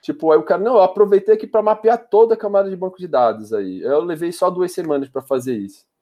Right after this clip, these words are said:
E aí, zero valor entregue. Zero. Então, o custo de atraso só vai aumentando.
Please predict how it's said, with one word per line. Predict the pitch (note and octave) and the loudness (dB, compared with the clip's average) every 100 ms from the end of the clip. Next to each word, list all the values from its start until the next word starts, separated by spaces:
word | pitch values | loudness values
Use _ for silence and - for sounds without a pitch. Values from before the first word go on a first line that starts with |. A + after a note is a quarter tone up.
| _ _ _ _ - | _ _ _ _ -4
E | D#3+ | 0
aí, | F#3+ F#3 A#2+ | 0 -2 -6
zero | A#2 D3 D#3 C3 | 2 6 6 4
valor | G#2+ A2 A2 | 2 2 2
entregue. | G#2 G2 G2 F2 E2 F2+ _ _ - | -2 -4 -2 -2 -4 -18 _ _ -20
Zero. | G2 A#2 B2+ G#2+ F#2 _ - | -6 0 2 2 -2 _ -20
Então, | G2+ C#3+ | -2 -2
o | C3 | 0
custo | D3+ D3+ C#3 | -4 -6 -2
de | C3 | 0
atraso | A2+ - D3 D#3+ D3+ | 0 2 2 2 -2
só | G3+ | -6
vai | A#3+ G3+ - C#4+ D4 _ _ _ _ _ - | -4 -2 -2 -4 -10 _ _ _ _ _ -6
aumentando. | G3+ A3 B3 G#3+ D#3 C3+ B2 | -2 -2 -2 -2 -2 0 -6